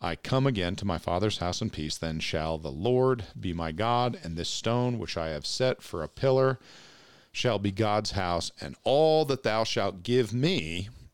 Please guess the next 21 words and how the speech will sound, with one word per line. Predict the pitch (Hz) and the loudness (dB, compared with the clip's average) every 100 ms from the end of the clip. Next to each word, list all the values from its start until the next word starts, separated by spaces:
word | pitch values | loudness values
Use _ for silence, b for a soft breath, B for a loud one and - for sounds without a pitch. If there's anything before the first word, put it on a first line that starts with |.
| - | -4
I | 92 | -2
will | 92 87 | -2 -4
surely | - 135 120 92 | 0 0 0 -2
give | 85 80 80 80 92 - | -2 -4 -4 -6 -12 -18
the | 95 - | -12 -12
tenth | - - 156 113 78 - - b b b b | -12 -6 -2 -2 -6 -12 -20 b b b b
unto | - 87 85 82 85 _ _ - 92 | -6 -4 -4 -6 -8 _ _ -8 -8
thee.'" | 73 80 50 - - _ _ B B B B B B - | -6 -8 -8 -14 -18 _ _ B B B B B B -6
Now, | 113 113 | 0 2
although | 110 135 147 | 4 6 6
this | 127 113 | 4 0
is | 110 | 0
not | 113 - | 0 -2
the | - | -2
first | 110 104 - | 0 0 0
ver-, | 101 - | -2 -2
verse | 98 98 90 82 - | -2 2 2 2 -2
in | 95 92 | -2 0
the | 82 | 2
Bible | 95 90 78 78 78 | 2 2 0 0 -2
that | 92 78 64 | -2 -2 -2